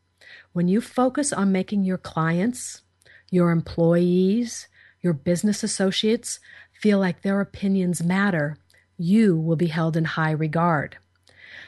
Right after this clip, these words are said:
This is a great style for management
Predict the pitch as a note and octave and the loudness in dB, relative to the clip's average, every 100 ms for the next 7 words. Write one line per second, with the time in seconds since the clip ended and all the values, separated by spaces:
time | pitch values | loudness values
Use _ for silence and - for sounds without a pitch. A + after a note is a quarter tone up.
0 | - G#3+ - B3+ G3+ G#3+ G#3+ G#3+ - G3+ | -6 -4 0 -2 0 0 0 -2 -2 2
1 | G3 G3 - F#3 F3 E3+ E3+ F#3 F#3+ F3+ | 2 0 -2 -2 0 2 2 0 0 0
2 | A3+ B3 - | 0 0 -4